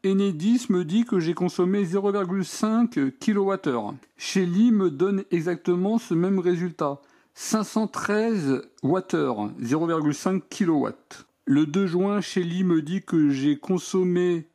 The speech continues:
six cent quatre-vingt-dix-neuf wattheures. Le deux juin, Enedis me dit que j'ai consommé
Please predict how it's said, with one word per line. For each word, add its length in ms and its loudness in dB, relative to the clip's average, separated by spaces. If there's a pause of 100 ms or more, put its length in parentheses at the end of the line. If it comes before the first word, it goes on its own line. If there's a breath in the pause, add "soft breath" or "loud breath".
(140)
six 280 0
cent 180 -2
quatre-vingt-dix-neuf 1080 -2
wattheures. 680 -2
Le 180 4
deux 220 0
juin, 480 0 (140)
Enedis 580 0
me 140 2
dit 260 0
que 140 0
j'ai 120 0
consommé 680 -2